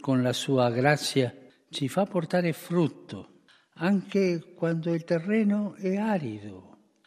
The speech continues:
a causa di incomprensioni, difficoltà o persecuzioni, o pretese,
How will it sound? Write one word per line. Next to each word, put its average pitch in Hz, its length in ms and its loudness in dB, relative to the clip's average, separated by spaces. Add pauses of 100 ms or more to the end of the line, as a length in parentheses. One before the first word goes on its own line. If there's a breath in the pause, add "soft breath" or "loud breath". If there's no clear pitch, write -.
a 127 140 -4
causa 151 480 2
di 131 280 2
incomprensioni, 156 1300 2 (320 soft breath)
difficoltà 139 1200 -2 (260 soft breath)
o 165 120 6
persecuzioni, 143 1200 0 (520 soft breath)
o 160 160 2
pretese, 160 1120 0